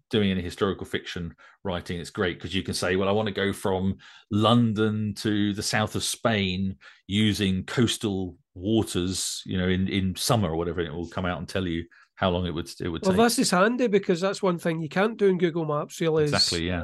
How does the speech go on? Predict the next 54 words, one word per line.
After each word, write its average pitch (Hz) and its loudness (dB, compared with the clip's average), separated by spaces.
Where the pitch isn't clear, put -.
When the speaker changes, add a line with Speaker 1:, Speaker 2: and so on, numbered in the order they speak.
Speaker 2:
a, 165 -6
a 120 -4
ship - 0
journey. 180 4
Speaker 1:
Yeah. 104 0
Speaker 2:
And 151 0
I've 156 4
had 160 2
a 143 -2
couple 196 2
of 151 2
those 160 2
in 151 -4
books, 165 -2
and 151 -2
you're, 147 -2
you're 233 -14
basically 180 2
just 123 -8
having 131 -10
to 135 -4
guess 156 2
at 214 -10
the 165 -6
speed 156 2
of 151 0
a 147 2
boat 156 2
then, 185 -6
and - 6
Speaker 1:
Exactly, 147 4
and 113 4
that's 123 4
what 101 4
I 104 6
end 104 2
up 87 -4
doing 107 4
if 98 -4
you 151 -4
Speaker 2:
Yeah. 151 4
Speaker 1:
can't 120 4
use 87 -4
this. 92 -4
You 104 0
sort 104 0
of, - -6
you, 104 -6
'cause 110 -2
I've 110 4
got 98 -2
a 107 -8
few 110 -2
river 101 0